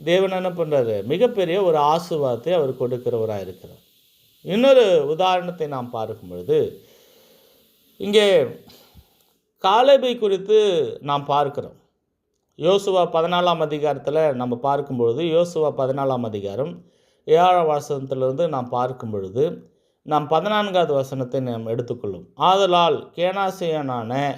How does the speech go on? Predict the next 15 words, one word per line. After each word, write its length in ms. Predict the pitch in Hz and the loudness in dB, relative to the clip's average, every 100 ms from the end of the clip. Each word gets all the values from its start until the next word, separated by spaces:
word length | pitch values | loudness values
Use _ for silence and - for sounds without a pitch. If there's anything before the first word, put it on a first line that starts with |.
| 135 | -4
எப்புன்னே 520 | 143 151 175 170 156 | -4 -2 -2 0 0
என் 180 | 143 135 | 0 -2
குமாரனாகிய 880 | 131 123 120 110 101 95 117 120 117 | -2 0 -2 -2 -6 -4 -2 -2 -2
காலேப் 460 | 131 135 120 117 120 - _ _ - | 0 2 2 0 -4 -12 _ _ -12
இஸ்ரவேலின் 560 | 147 202 196 190 175 | -6 0 2 2 0
தேவனாகிய 520 | 147 147 143 139 135 123 | 2 2 2 0 -2 -2
கர்த்தரை 640 | 113 - 131 123 120 120 - - | -8 -6 -2 0 -2 -6 -18 -8
உத்தமமாய் 640 | 135 143 190 190 170 165 160 | -6 -2 0 2 2 2 -2
பின்பற்றினபடினால், 1040 | 147 143 135 131 117 113 107 107 101 - - _ _ | -6 -4 -4 -4 -4 -4 -4 -6 -8 -10 -18 _ _
இந்நாள் 440 | 139 156 180 214 233 | -4 2 4 4 2
மற்றும் 340 | 214 214 165 | 0 -2 -2
இருக்கிறபடி 800 | 156 170 160 143 131 127 123 120 - | -2 -2 -2 -2 0 -2 -2 -6 2
எபிரோன் 520 | 156 180 175 147 135 | 2 4 4 2 0
அவனுக்கு 800 | 127 123 123 127 220 131 90 - _ | -6 -4 -4 -2 0 0 -2 -12 _
சுதந்திரமாயிற்று." 1000 | 165 156 131 107 92 87 - 95 92 80 | -6 -4 -6 -8 -10 -14 -16 -12 -12 -14